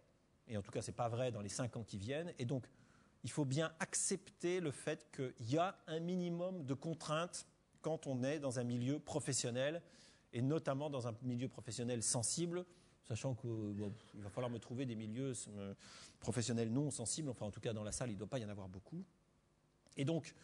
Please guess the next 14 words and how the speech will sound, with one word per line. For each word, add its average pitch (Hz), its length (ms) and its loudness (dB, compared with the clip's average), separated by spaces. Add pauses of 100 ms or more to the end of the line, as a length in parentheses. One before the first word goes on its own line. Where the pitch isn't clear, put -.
(460)
et 117 40 -4
donc, 143 340 -2
ce, - 400 0
moi, 151 200 4
je, 147 320 2 (140)
d'une 190 200 6
certaine 208 320 2
façon, - 280 0
je 156 120 4
récuse 208 680 4
ce - 160 2
discours 147 580 0
de 127 120 -2
la, 113 380 2